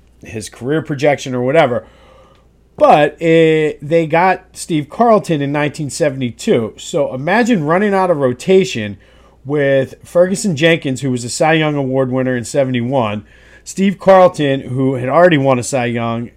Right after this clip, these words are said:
or I, I don't know if he, if seventy-two was his first one or not. I'll look into that. But in seventy-two, you have Steve Carlton, who had probably the greatest year ever, as your top two starters.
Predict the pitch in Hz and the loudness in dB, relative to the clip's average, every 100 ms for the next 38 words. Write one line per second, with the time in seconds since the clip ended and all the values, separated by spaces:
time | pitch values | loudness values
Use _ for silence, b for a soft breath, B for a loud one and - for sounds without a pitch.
0 | _ - 131 123 131 156 143 190 190 - | _ -8 -4 -2 -4 -4 -6 -2 -2 -2
1 | 160 - - 127 - 156 151 123 - 127 | -6 -8 -12 -12 -6 -6 -6 -8 -6 -6
2 | 110 110 - 123 113 123 113 107 104 95 | -6 -10 -8 -8 -8 -10 -10 -10 -12 -10
3 | 101 120 127 113 110 104 98 b b b | -8 -8 -8 -10 -8 -8 -10 b b b
4 | b b - 226 214 - _ _ _ _ | b b 2 2 2 -6 _ _ _ _
5 | _ _ _ - _ 139 147 143 - 185 | _ _ _ -20 _ -4 -4 -4 0 0
6 | 170 170 135 214 190 156 139 143 139 139 | 0 -4 -2 4 6 6 2 -2 -2 -2
7 | - 160 135 - 180 180 151 131 131 135 | -4 -8 -6 0 2 2 0 -2 -2 0
8 | 131 117 165 156 147 135 117 92 110 147 | 0 0 -2 -2 -2 -4 -6 -6 -2 0
9 | 151 143 107 113 135 135 120 - - 180 | -2 -6 -8 -6 -2 0 -2 -4 -2 0
10 | 110 101 113 b b b b b _ _ | 0 -8 -10 b b b b b _ _
11 | _ _ _ _ _ _ _ _ _ _ | _ _ _ _ _ _ _ _ _ _
12 | _ _ _ - 170 139 160 - 170 165 | _ _ _ -2 0 0 -2 2 2 2
13 | 185 156 - 185 104 76 | -4 -2 0 0 0 -8